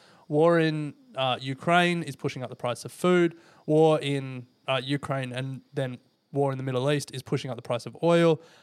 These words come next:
Um, but also the Aussie dollar has been weak. So when we import goods and services from overseas, we're paying more because our dollar is worth less. So that's pushing up the price of goods and services as well.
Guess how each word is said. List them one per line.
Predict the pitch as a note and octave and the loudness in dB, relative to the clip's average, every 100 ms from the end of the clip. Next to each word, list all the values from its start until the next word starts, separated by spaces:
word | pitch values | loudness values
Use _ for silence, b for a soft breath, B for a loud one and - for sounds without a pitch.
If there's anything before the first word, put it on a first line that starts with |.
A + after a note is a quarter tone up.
| b C#3 | b -4
Um, | C3 B2+ - | -4 -4 -2
but | E3 E3 | -2 2
also | F3+ F3 F#3 | 2 2 2
the | D#3+ | 0
Aussie | - D3+ C3+ B2 | 0 -2 -2 -2
dollar | C3 E3+ F#3+ | 0 2 2
has | E3 D#3 | 0 -2
been | D#3 D3 | -2 -2
weak. | C#3+ E3 A#3 | -2 -4 -6
So | - - C3 B2+ | -8 -4 -4 -4
when | C3+ C#3+ | -4 -4
we | C3+ B2+ | -6 -8
import | D#3 D#3 - D#3 C#3+ - | -4 -4 -2 -2 -2 -2
goods | D3+ C3 | -6 -4
and | B2+ | -8
services | - C3+ C3 C#3 B2 | -4 -6 -6 -10 -10
from | C3+ | -8
overseas, | A#2+ A#2+ - D3+ D3 | -8 -6 -2 -2 -2
we're | C3+ A#2+ | -4 -6
paying | - B2+ B2 | -4 -6 -6
more | C3 C#3+ D3 C#3+ C#3 b b - | -4 0 2 2 0 b b -12
because | - C3 | -6 -4
our | A#2+ | -4
dollar | - B2+ B2 | -2 -2 -2
is | A#2 - | -4 -6
worth | A#2+ - | -6 -4
less. | C#3+ D#3+ D3 | 0 0 -2
So | - | -6
that's | C3 B2+ | -6 -6
pushing | - C3 C3 | -6 -6 -6
up | A#2 | -10
the | |
price | - A#2+ A#2 | -6 -6 -6
of | - | -10
goods | C3 A#2 | -12 -12
and | A2 | -10
services | - A#2+ A#2 A#2+ A#2+ | -8 -8 -10 -16 -16
as | B2+ | -8
well. | C#3+ D#3+ D#3+ | 0 2 2